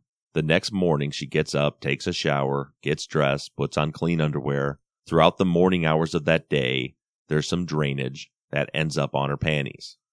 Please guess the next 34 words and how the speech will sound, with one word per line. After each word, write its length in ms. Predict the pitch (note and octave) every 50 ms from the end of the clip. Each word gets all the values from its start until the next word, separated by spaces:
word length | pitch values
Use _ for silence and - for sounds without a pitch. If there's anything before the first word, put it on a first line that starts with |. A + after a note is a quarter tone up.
| _ -
As 100 | E2 D#2+
the 80 | E2+
day 180 | D2+ F2 F#2+ G#2
goes 240 | G2 A2+ G#2 F2 F2
on, 260 | E2+ E2 D#2+ D#2 D#2
the 80 | D#2
drainage 460 | D2 - D#2 D2+ D2 D2 D2 D2 C#2+ -
stops. 720 | - - - D2 C#2 A1+ A#1 - - - - - - _ _ _ _ _ _
And 80 | D#2+ E2
remember, 320 | F2 F2 F#2 G2 F#2 E2
she 180 | D#2 - - A2
was 160 | F#2+ E2+ -
killed 380 | - - - C3+ C#3 B2+ G#2 E2
around 480 | D#2 D#2 E2 D2+ D2+ D2+ D2 D2 D2
midnight 560 | D#2 F#2 F2+ D2+ C#2+ C2+ G#1+ - - - - - -
that 200 | D2 C#2 - -
day. 300 | D2 C#2 A1 G1+ - - _ _ _ _ _ _
So 160 | - - D#2+
that 140 | D#2+ D#2+ E2+
would 120 | G2+ G#2
create 320 | - A#2 A2+ G2 D#2+ D#2
a 60 | D#2 -
perfect 400 | - - E2 D#2+ - A2+ - F2+
recipe 640 | F2+ F2+ D#2+ - - D2+ - - C#2 A#1+ C#2 D#2 -
for 140 | - D#2+ D#2+
there 100 | E2+ E2
to 80 | D#2
be 140 | C#2+ D2+ D#2
no 280 | D2 D2 D2 D#2 F#2 G#2+
sperm 400 | - - - A2+ G#2 G2 F#2 E2
found 300 | - F2+ E2+ E2+ D#2+ -
inside 460 | E2 E2+ D#2 - - E2 D#2+ D#2 D2
of 100 | - -
her, 440 | - A2 A2+ G#2+ F2 D#2 D2+ D#2